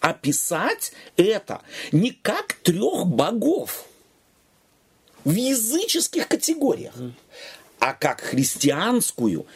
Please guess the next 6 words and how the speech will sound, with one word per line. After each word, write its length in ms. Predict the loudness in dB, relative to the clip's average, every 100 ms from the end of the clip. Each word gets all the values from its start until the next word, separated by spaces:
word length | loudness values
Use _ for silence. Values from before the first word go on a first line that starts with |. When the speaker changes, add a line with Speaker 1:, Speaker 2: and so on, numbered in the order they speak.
| -10 0
Speaker 1:
библейскую 1040 | 2 4 4 2 2 0 0 0 0 0
правду. 880 | -2 0 0 0 -2 0 2 2 0 -10 -20 -20 -20 -20 -20 _ _ _ -14 -4
Вот 260 | 0 0 -2 _
эта 400 | 0 0 -2 -4 -10 -20 0
потребность 680 | 2 2 0 0 -2 -2 0
появилась. 680 | 2 2 2 0 -4 -10